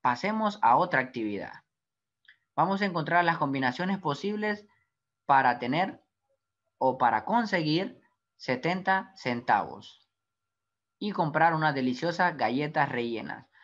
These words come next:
¿Con cuáles monedas puedo comprarlos? Muy bien, pensemos. Podría ser una de un,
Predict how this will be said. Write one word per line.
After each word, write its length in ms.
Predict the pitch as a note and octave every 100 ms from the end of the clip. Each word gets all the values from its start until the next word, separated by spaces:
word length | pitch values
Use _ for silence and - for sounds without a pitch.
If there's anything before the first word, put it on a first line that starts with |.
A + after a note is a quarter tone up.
| - _
¿Con 240 | D3 C#3
cuáles 640 | - D3+ F3+ G#3+ A3 G#3+
monedas 460 | E3 C#3+ D3+ F3 F3
puedo 360 | - D#3 F3 E3+
comprarlos? 800 | C3+ B2+ B2+ F#3+ A#2+ G#2+ -
Muy 340 | F3+ C3 C#3 B2
bien, 300 | B2 G#2+ -
pensemos. 720 | A#2+ A#2+ D#3+ B2 G#2 G2+ _ _ _ _ _
Podría 320 | C3 C3 D3 D3
ser 300 | B2 - -
una 320 | C#3+ D3+ B2
de 360 | A#2+ B2 - _ _ _ _ _ _ _ _ _ _ _ -
un, 320 | E3+ G3